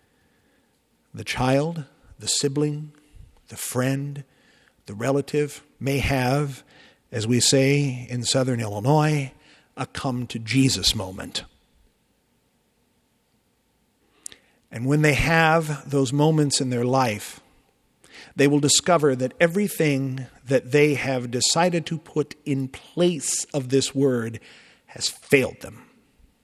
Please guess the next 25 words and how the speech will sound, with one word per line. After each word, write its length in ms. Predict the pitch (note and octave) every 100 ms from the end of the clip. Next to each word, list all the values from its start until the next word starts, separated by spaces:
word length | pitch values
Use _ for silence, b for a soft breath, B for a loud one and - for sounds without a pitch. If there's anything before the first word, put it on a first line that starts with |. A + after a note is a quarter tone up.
| _ _ _ _ _ _ _ _ _ _ _ _ _ B B B B B B
Perhaps 400 | D#3 D#3+ A3+ -
they 140 | F3
will 120 | E3 D#3+
go 220 | C#3 D3
and 120 | C3+
look 140 | C#3+
for 160 | - D#3+
more 320 | C#3 D#3+ G#3
of 100 | B2+
it, 120 | C#3+ -
thinking, 340 | C#3+ D3 D3
"If 120 | C#3
I 60 | C3+
get 180 | C#3 C#3
more 240 | D3+ F#3+
of 80 | C3
this, 200 | C#3 -
I 60 | C#3+
can 180 | C#3
crowd 260 | B2 C#3+ C#3
out 180 | C3 B2
the 60 |
word 240 | B2 A2+ A2+
even 180 | A2 A2
more." 340 | A#2+ F2+ -